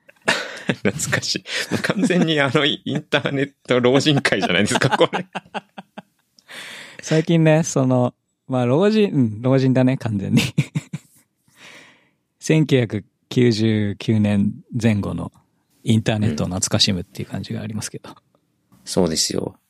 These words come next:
Speaker 1: で、しかもリスナーの方々はひょっとしたらあれですよ。初めて触った携帯がiPhoneとか、そういう世代の人たちになんか、<laughs> ハテナキーワードの話とかしても、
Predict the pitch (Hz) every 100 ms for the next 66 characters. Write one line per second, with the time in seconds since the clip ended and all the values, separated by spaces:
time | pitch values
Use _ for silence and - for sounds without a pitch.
0 | _ _ - 127 - 151 123 110 - 139
1 | 135 139 139 139 143 117 95 90 87 -
2 | 98 - 120 - 123 87 85 90 95 -
3 | 95 98 113 147 131 101 - 95 95 -
4 | - 98 104 101 - 104 98 104 113 -
5 | 87 80 - 80 - 120 123 123 120 117
6 | 117 - 104 - 82 78 78 82 87 -
7 | - - 131 - - - - - - -
8 | 110 104 104 113 107 110 95 87 - 131
9 | - 139 - - - 98